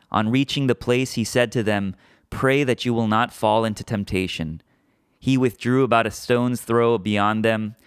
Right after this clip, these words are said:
knelt down and prayed, "Father, if you are willing, take this cup from me. Yet not my will, but yours be done."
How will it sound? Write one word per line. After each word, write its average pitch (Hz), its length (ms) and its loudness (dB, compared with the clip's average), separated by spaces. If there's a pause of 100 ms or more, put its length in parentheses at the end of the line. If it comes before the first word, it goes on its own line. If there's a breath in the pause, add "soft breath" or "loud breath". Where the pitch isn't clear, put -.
(160 soft breath)
knelt 113 380 -2
down 110 300 0
and 104 120 -4
prayed, 95 460 -2 (380 soft breath)
"Father, 110 520 0
if - 240 -6
you 110 140 2
are 104 140 2
willing, 98 560 -2 (180)
take - 240 -2
this - 220 -4
cup - 260 -4
from 92 240 -2
me. 85 300 -2 (500)
Yet 101 180 0
not 104 280 0
my 104 240 0
will, 90 420 -2 (240)
but 92 140 0
yours 98 320 0
be 101 160 -2
done." 87 340 -4